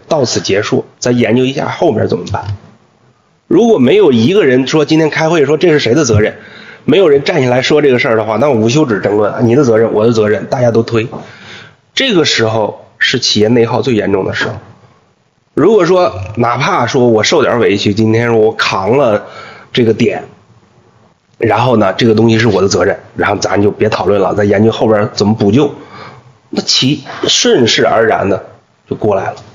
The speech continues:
这个东西。有的时候生活其实也是一样，在家庭里面吵来吵去的，也分不清谁的责任，有的时候需要有一个人站出来说这是我的责任，咱就别讨论了，我担这个责，出什么问题我担着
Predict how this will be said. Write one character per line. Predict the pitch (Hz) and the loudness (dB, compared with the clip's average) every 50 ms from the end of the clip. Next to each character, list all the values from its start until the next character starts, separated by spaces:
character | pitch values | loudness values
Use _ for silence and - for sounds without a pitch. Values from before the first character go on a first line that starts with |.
| - _ _ _ _ _ | -20 _ _ _ _ _
这 | - - 98 | -6 -4 -2
个 | 95 | 0
东 | 98 95 101 | 0 -2 -2
西。 | 104 117 - - _ _ _ _ _ _ _ _ _ _ _ _ _ | -4 -6 -12 -16 _ _ _ _ _ _ _ _ _ _ _ _ _
有 | - 131 135 | -4 -2 0
的 | 160 185 | 0 2
时 | 160 170 | 2 2
候 | 175 | 2
生 | 165 - - 196 208 208 | 2 2 2 2 2 2
活 | 156 117 87 98 | 2 2 0 0
其 | - - 139 | 0 0 0
实 | 127 123 101 | 0 0 0
也 | - - | 0 -2
是 | - - - | -2 -2 -2
一 | 104 101 | 0 0
样， | - - - - - _ _ _ _ _ _ _ _ | -2 -4 -6 -12 -20 _ _ _ _ _ _ _ _
在 | - 123 110 | -4 -2 -2
家 | 104 139 143 - | 0 0 0 0
庭 | 156 131 123 123 | 0 0 2 2
里 | 107 90 | 0 0
面 | 95 98 92 90 - - - - - - - | 0 -2 -2 -4 -6 -14 -20 -20 -20 -14 -8
吵 | - - 143 | -6 -4 -2
来 | 139 156 170 | 0 0 0
吵 | 151 139 127 113 | 0 0 0 0
去 | - - 160 135 | 0 2 0 2
的， | 113 104 | 2 2
也 | 104 104 | 2 0
分 | 101 - 160 175 156 | 0 0 0 0 0
不 | 123 | 0
清 | 107 - 117 104 107 104 | 0 0 0 0 0 0
谁 | 101 90 | 0 0
的 | 85 92 | -2 -2
责 | - 90 90 87 | 0 0 0 0
任， | 85 82 82 95 98 - - - - - - - - - | -2 -2 -4 -6 -10 -12 -12 -10 -8 -8 -8 -8 -8 -4
有 | - 123 104 104 | 0 0 2 2
的 | 135 151 | 2 2
时 | 127 123 | 2 2
候 | 113 117 | 2 2
需 | 202 190 170 170 | 2 2 2 2
要 | 147 127 | 2 2
有 | 110 104 | 2 2
一 | 98 | 2
个 | 107 | 2
人 | 104 101 101 101 | 2 0 0 -2
站 | - 139 120 107 | -2 -2 -2 0
出 | 107 107 | 0 0
来 | 95 87 85 - - - - - - _ | -2 -2 -4 -8 -12 -20 -20 -20 -18 _
说 | - - 104 101 - - | -4 -2 0 0 0 0
这 | - 123 | 0 0
是 | 104 110 | 0 0
我 | 90 85 | 0 0
的 | 90 87 | 0 0
责 | 85 87 | 0 0
任， | 85 85 - - 90 87 85 - _ _ _ | -2 -2 -4 -6 -10 -16 -16 -18 _ _ _
咱 | - 107 101 | -4 -2 0
就 | 101 | 0
别 | 95 104 | 0 0
讨 | 107 - - - | 0 0 -2 0
论 | 90 92 - | 0 0 0
了， | - | 0
我 | - - 98 | 0 -2 -2
担 | - - 117 117 | 0 0 0 2
这 | 117 110 | 2 2
个 | 101 | 2
责， | 92 - 92 90 92 - - - _ _ _ _ - | 2 0 -2 -4 -4 -8 -14 -20 _ _ _ _ -6
出 | - - 123 | -2 0 0
什 | 110 107 | 0 2
么 | 98 104 | 2 2
问 | 110 107 104 | 2 2 0
题 | 101 104 | 0 0
我 | 101 92 87 87 | 0 0 0 0
担 | 85 95 101 104 | 0 0 0 0
着 | 104 98 | 0 -2